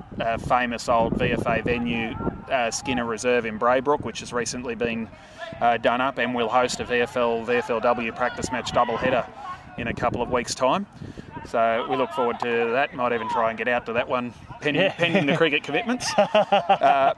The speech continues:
Speaker 1: but yeah, the, the Bulldogs have, you know,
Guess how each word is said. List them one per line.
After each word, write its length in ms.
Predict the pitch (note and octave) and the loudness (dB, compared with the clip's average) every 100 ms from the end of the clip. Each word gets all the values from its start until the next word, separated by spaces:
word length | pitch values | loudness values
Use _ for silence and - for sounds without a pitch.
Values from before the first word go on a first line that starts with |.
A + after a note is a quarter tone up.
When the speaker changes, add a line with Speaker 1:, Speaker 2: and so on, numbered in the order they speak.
| - | 0
Speaker 1:
but 140 | E3+ | 2
yeah, 160 | F3 D3+ | 2 2
the, 140 | F3 - - - - - | 0 -4 -12 -14 -16 -8
the 140 | - | -4
Bulldogs 840 | D#3+ F3+ G3 F3 D#3 C3+ - - - - - - | 2 2 4 4 2 0 -2 -2 -4 -8 -14 -10
have, 1000 | - D3 C#3 C3+ C3 B2 - - - - - - | 0 2 4 4 2 -2 -8 -8 -12 -12 -10 -6
you 60 | C3+ | -2
know, 180 | A#2+ | -2